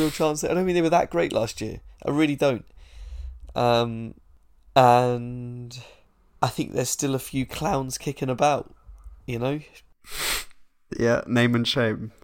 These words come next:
Speaker 1: Name and shame? Aaron Wan-Bissaka, Luke Shaw, um,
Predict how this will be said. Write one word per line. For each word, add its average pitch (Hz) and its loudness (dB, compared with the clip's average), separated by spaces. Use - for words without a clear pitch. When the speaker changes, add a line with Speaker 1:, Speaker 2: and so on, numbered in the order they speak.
Speaker 1:
Name 151 6
and 156 0
shame? 156 6
Aaron 156 10
Wan-Bissaka, 147 4
Luke 139 4
Shaw, 120 4
um, 123 6